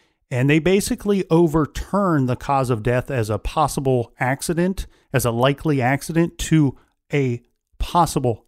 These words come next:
homicide. Well, once that takes place,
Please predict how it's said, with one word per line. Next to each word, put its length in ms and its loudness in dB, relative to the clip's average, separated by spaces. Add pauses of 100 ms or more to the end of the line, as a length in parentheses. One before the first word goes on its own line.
homicide. 720 0 (420)
Well, 240 4
once 300 2
that 240 0
takes 280 -2
place, 460 -4